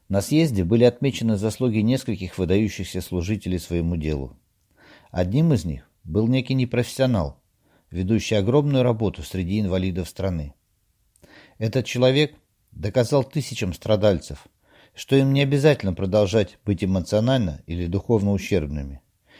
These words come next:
и что они всегда могут заниматься какой-нибудь полезной и прибыльной работой. Указывая на то, что жалость к себе — это первостепенный недуг инвалидов, он привел слова Перса, у которого не было туфель.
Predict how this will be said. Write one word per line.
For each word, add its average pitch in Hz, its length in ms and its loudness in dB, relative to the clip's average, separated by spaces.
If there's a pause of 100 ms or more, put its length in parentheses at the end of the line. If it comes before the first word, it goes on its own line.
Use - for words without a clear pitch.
(220)
и 110 60 -8
что - 180 0
они 113 180 4
всегда 113 360 4
могут 90 300 0
заниматься 92 520 -2
какой-нибудь 85 560 -2
полезной 92 640 -2
и 82 100 -8
прибыльной 90 520 -2
работой. 76 580 -4 (1000)
Указывая 123 480 4
на 123 160 4
то, 123 400 -2
что - 220 -2
жалость 127 340 4
к - 40 -20
себе — 110 420 -4 (400)
это 101 180 0
первостепенный 120 800 2
недуг 120 380 2
инвалидов, 107 640 0 (280)
он 98 200 0
привел 113 340 2
слова 104 360 2
Перса, - 520 -2 (460)
у 85 100 -10
которого 98 400 2
не 92 140 2
было 87 260 0
туфель. 73 440 -6